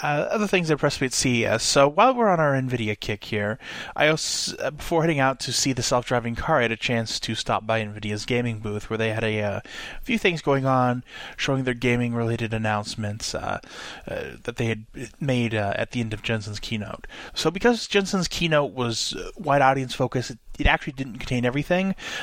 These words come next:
Uh, one of the things that didn't make the keynote was, uh, an H D R monitor design from NVIDIA. So this is a little complex, so I'll break it down. Uh, NVIDIA, getting ready for H D R displays, has decided to develop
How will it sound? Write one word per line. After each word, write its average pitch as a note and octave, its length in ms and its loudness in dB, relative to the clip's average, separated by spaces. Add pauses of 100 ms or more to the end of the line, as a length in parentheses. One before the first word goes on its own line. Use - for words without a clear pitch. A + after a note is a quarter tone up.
Uh, B2 140 6
one E3+ 160 4
of G3+ 80 6
the - 60 -12
things E3 200 4
that C3 80 0
didn't C3 160 2
make C3+ 160 2
the - 60 -2
keynote E3 500 6
was, A#2 500 4 (360)
uh, B2 240 0
an - 180 -4 (100)
H F#3+ 260 2
D E3 180 4
R D3 120 8
monitor C3+ 480 2
design G#2+ 360 2
from G2+ 260 -4
NVIDIA. - 420 -6 (140)
So - 180 4
this B3 160 2
is - 40 4
a A3+ 60 6
little F3+ 220 6
complex, C#3 600 4
so - 400 0
I'll A#2+ 120 4
break A2+ 260 2
it A#2 140 -4
down. G2+ 480 0
Uh, B2+ 340 4 (720)
NVIDIA, F#3 800 6 (340)
getting G3 320 4
ready E3+ 220 8
for B2+ 560 4
H - 260 2
D D3+ 140 4
R C3+ 160 8
displays, A#2 680 2
has B2 260 2
decided C#3+ 560 2
to - 160 -2
develop B2 520 2